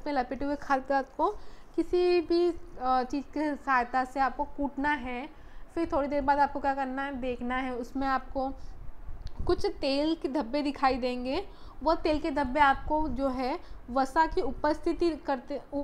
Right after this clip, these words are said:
वसा की उपस्थिति है उस पदार्थ में दिखाई देंगे। जैसे कोई चिकना पदार्थ,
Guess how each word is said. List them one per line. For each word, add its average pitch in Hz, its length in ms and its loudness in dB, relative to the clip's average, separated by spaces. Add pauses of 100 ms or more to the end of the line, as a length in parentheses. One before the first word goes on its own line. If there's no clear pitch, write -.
वसा 254 280 4
की 302 140 0
उपस्थिति 294 560 -2
है 269 160 -4
उस 302 240 -2
पदार्थ 254 420 2
में 302 140 -4
दिखाई 247 300 -4
देंगे। 233 220 -8
जैसे 277 140 -6
कोई 285 200 2
चिकना 277 420 0
पदार्थ, 262 540 2